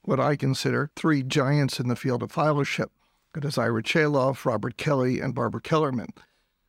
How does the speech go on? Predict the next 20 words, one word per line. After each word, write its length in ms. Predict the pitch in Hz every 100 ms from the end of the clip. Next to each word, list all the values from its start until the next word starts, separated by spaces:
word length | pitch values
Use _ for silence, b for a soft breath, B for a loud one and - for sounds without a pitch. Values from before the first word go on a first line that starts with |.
| _ -
From 320 | 202 226 247
those, 380 | 170 147 139 175
we've 200 | 180 180
extracted 640 | - - 147 123 - 123
certain 300 | - 170 123
concepts. 720 | - 131 135 - 101 - - - _ _
From 200 | - 151
Kelly 440 | - 208 202 180 156
and 100 | 139
Kellerman, 540 | 170 185 160 139 143
we 160 | 156 139
like 340 | 147 139 - _
the 80 | -
one 280 | 131 160 170
dimension 520 | 160 147 147 135 139
they 120 | 131
consider 440 | 131 131 - 127 120
in 80 | 113
followership 500 | 110 123 120 135 139
about 340 | 127 113